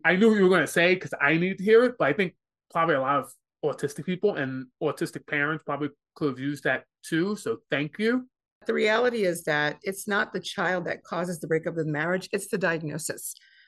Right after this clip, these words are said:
Speaker 2: I mean, I can tell you dads that literally have just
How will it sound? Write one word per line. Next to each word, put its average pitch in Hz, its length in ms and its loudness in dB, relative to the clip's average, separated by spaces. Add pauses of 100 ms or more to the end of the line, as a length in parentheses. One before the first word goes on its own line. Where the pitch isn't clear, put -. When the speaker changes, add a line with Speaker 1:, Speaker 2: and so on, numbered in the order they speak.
Speaker 2:
I - 60 -2
mean, 214 160 0
I 226 100 2
can 233 200 -4
tell 208 280 0
you 202 220 -2
dads 170 320 0
that - 180 -2
literally 180 640 -2
have 160 220 -4
just - 460 -8